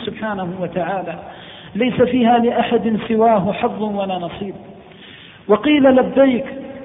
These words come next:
من قولهم: "داري تلب بدارك إذا جاورتها"، فكأنك تقول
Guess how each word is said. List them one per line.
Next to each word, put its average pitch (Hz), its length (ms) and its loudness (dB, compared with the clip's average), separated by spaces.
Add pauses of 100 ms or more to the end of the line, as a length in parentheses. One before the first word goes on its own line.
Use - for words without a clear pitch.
(160)
من 208 220 -4
قولهم: 233 640 2 (400)
"داري 240 420 6
تلب 233 560 0
بدارك 233 680 2 (260)
إذا 214 220 2
جاورتها"، 208 760 0 (580)
فكأنك 233 560 2
تقول 226 520 0